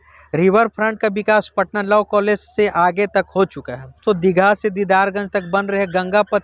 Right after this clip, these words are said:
की कुल लंबाई बीस दशमलव पाँच किलोमीटर है। इसका पहला चरण दीघा से पीएमसीएच तक पूरा हो चुका है। यह भाग सात दशमलव चार किलोमीटर लंबा है, जिसमें छः दशमलव पाँच किलोमीटर सड़क का निर्माण बन चुका है।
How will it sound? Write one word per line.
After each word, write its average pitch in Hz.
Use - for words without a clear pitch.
की 208
कुल 202
लंबाई 196
बीस 196
दशमलव 208
पाँच 208
किलोमीटर 151
है। 135
इसका 175
पहला 196
चरण 214
दीघा 202
से 208
पीएमसीएच 208
तक 202
पूरा 202
हो 202
चुका 151
है। 131
यह 196
भाग 196
सात 202
दशमलव 214
चार 202
किलोमीटर 202
लंबा 165
है, 135
जिसमें 170
छः 202
दशमलव 208
पाँच 196
किलोमीटर 202
सड़क 190
का 202
निर्माण 190
बन 202
चुका 139
है। 131